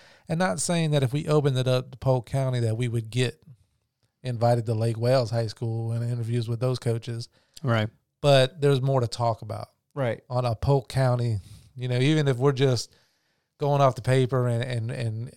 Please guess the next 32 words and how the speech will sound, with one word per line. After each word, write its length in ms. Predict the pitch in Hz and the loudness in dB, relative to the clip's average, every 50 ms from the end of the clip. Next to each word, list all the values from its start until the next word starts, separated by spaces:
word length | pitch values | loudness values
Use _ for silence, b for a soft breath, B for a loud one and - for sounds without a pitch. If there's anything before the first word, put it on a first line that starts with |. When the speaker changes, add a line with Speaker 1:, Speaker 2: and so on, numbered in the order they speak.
| _ _ - | _ _ -14
Speaker 1:
you 120 | 135 123 | -10 -6
know, 140 | 113 113 110 | -4 -4 -4
the 140 | 107 113 120 | -4 -4 -4
different 320 | 110 131 - - 131 117 | -2 -2 -2 -2 -2 0
websites 640 | 117 123 123 117 - - 127 120 117 117 120 120 - | 2 2 2 2 2 2 2 4 4 4 2 -2 -4
that 120 | - 123 117 | -4 -4 -2
we 120 | 113 120 | -2 -4
can 180 | - - 117 107 | -4 -4 -8 -6
find 440 | - - 127 120 120 120 117 117 | -2 0 0 2 2 0 0 -2
information 640 | 123 117 107 - 117 110 110 120 131 131 - - 117 110 | -4 -6 -6 -6 -4 -2 0 0 0 0 0 -2 -2 -2
on, 420 | 110 110 110 110 110 110 107 107 | -2 -2 -2 -2 -4 -4 -4 -4
there's 220 | 104 123 127 120 | 0 0 0 2
more 220 | 117 123 123 123 117 | 2 2 2 2 0
to 60 | 117 | 0
give 280 | 107 110 123 127 117 113 | 0 0 0 0 0 -2
the 80 | 113 | -4
listeners 560 | 107 113 123 131 127 - 123 110 110 110 110 | -2 0 0 2 2 0 0 -2 -2 -2 -4
because 500 | 104 123 123 - 139 127 127 123 110 - | -4 -4 -4 0 2 2 2 2 0 -2
we 120 | - 131 135 | -4 -4 -2
do 260 | 117 131 139 151 147 | 0 2 2 4 4
have 240 | 127 131 135 131 120 | 4 4 4 4 2
listeners 640 | 120 139 165 160 - 151 120 117 117 120 113 - - _ _ _ _ _ _ _ - | 2 2 0 0 0 -2 0 0 0 -2 -2 -6 -10 _ _ _ _ _ _ _ -16
across 500 | 117 - - 135 127 123 120 113 - - | -14 -6 0 2 2 4 2 0 -2 -8
the 120 | - - | -12 -10
country 420 | - - 139 143 139 127 - 143 143 | -4 -2 0 0 0 0 -2 -4 -4
and 100 | 139 123 | -4 -4
across 400 | 113 - - 131 135 131 117 - | -4 0 2 4 4 2 2 -2
the 120 | - - 120 | -8 -8 -4
globe 420 | 113 123 151 226 247 139 98 92 - b b b b b b b b b b b | 0 2 2 2 2 0 -2 -4 -8 b b b b b b b b b b b
that 160 | - 135 127 | 2 4 4
are 60 | 123 | 6
Speaker 2:
Mm-hmm. 140 | 120 120 120 | 4 4 2